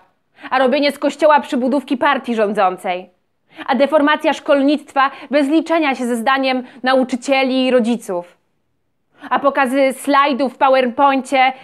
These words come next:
bez związku z ekonomiczną rzeczywistością? A rządy bez zębnego gnoma,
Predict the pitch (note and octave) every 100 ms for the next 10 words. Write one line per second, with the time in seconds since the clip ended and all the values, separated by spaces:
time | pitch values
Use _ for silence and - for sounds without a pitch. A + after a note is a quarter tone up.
0 | - A3+ C4 A#3 A#3+ B3 D4 D4 - C4+
1 | C4+ C4 A3 C#4 C#4+ C4+ C4+ C4 C#4 C4+
2 | C#4+ C4+ B3 A#3+ B3 A3 - G3+ F#3 G3
3 | _ _ _ _ _ _ _ A3+ F#3+ A#3+
4 | A#3 A3 A#3+ B3 - G#3 A#3 G#3 A#3 A#3+
5 | B3 B3 A#3+ A3+ A#3+ A#3 G3 F3+